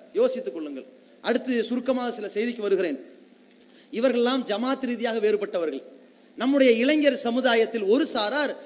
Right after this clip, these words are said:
இன்றைக்கு இந்த மார்க்க சட்ட திட்டங்கள், ஜமாத்துகள், கொள்கை, கருத்து முரண்பாடுகளை தாண்டி நாம அல்லாஹ்வுக்கு இணை வைக்க கூடாது, தொழுகிறோம், நோன்பு வைக்கிறோம், தொழுகாம இருக்கிறோம், அதெல்லாம் அல்லாஹ்வுக்கு துரோகம் பண்ணக்கூடாது, ஆக மொத்தம் நம்ம சமுதாயத்தை காப்பாத்தணும், சமுதாயத்தை தலை நிமிர செய்யணும்,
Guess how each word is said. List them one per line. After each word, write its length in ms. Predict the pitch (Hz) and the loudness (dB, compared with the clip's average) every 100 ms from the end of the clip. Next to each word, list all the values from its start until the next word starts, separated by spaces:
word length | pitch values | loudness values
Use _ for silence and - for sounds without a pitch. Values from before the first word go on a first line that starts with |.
| - | -10
இன்றைக்கு 760 | 233 254 233 233 226 208 185 - | -4 2 2 2 2 2 0 -4
இந்த 200 | 190 226 | -4 -2
மார்க்க 640 | 202 214 269 294 - 277 262 | -2 0 2 0 4 4 4
சட்ட 300 | 226 220 269 | 0 0 0
திட்டங்கள், 540 | 240 233 254 233 240 | 0 -2 -2 0 -2
ஜமாத்துகள், 680 | 220 220 247 254 247 233 233 | -2 -2 0 -2 -2 -2 -2
கொள்கை, 380 | 233 233 240 240 | 2 2 4 2
கருத்து 320 | 233 233 254 | 2 -2 -2
முரண்பாடுகளை 640 | 262 247 233 220 214 208 170 | -4 -4 -2 -2 0 -2 -4
தாண்டி 440 | 175 202 233 285 320 - - - - | -4 -4 -2 -2 -2 -6 -18 -20 -18
நாம 280 | - 247 262 | -4 -2 0
அல்லாஹ்வுக்கு 320 | 240 240 226 | 0 0 0
இணை 100 | 220 | -4
வைக்க 180 | 220 196 | -2 -2
கூடாது, 560 | 196 185 170 185 185 139 - - - | -2 0 0 -2 -2 -6 -10 -20 -4
தொழுகிறோம், 460 | 160 190 208 240 269 | 0 2 2 2 2
நோன்பு 280 | 269 262 | 2 2
வைக்கிறோம், 300 | 254 262 269 262 | 2 2 -2 0
தொழுகாம 320 | 254 254 254 | 0 0 0
இருக்கிறோம், 220 | 247 226 | -2 -2
அதெல்லாம் 260 | 226 262 247 - | 0 0 -2 -6
அல்லாஹ்வுக்கு 340 | 262 285 294 254 | -2 0 0 0
துரோகம் 200 | 254 226 | -2 -2
பண்ணக்கூடாது, 480 | 214 202 190 180 208 175 - - - | -4 -2 -2 0 0 -2 -6 -20 -2
ஆக 260 | 220 277 | 2 2
மொத்தம் 240 | 262 247 294 | 0 -2 -4
நம்ம 120 | 247 | -4
சமுதாயத்தை 500 | 240 285 302 233 240 208 | -4 -2 0 0 -2 -4
காப்பாத்தணும், 580 | 233 247 220 185 190 185 135 - - | -2 0 -2 -2 -4 -6 -8 -18 -6
சமுதாயத்தை 560 | - 285 302 262 262 | 0 2 4 4 2
தலை 360 | - 247 302 285 | -2 0 2 2
நிமிர 160 | 262 254 214 | 2 0 -2
செய்யணும், 420 | 202 196 208 | -4 -4 -6